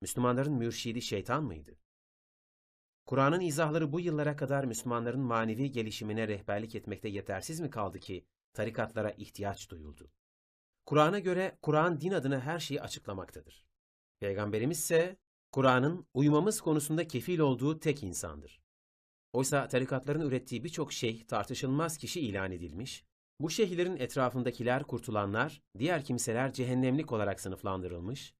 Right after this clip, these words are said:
bu şahıslara uymak dinin en önemli şartı gibi kabul ettirilmeye çalışılmıştır. Bu tarikatların birçok liderinin Mehdi veya İsa ilan edilmesi, sadece geçmişteki tarikatların değil,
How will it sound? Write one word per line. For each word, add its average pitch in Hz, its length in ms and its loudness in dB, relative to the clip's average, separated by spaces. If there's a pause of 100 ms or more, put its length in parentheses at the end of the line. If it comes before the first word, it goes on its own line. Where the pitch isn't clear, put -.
(340)
bu 160 80 -4
şahıslara 175 460 2
uymak 147 500 2
dinin 139 360 2
en 170 200 0
önemli 147 340 2
şartı 131 340 2
gibi 104 220 -4
kabul 104 260 -2
ettirilmeye 98 560 -4
çalışılmıştır. 87 880 -10 (920)
Bu 143 80 0
tarikatların 160 640 2
birçok 165 300 -2
liderinin 110 640 0 (180)
Mehdi 120 540 0
veya 127 400 2
İsa 131 440 2
ilan 101 320 0
edilmesi, 87 600 -8 (420)
sadece 160 520 2
geçmişteki 139 600 -2
tarikatların 123 600 0
değil, 147 260 0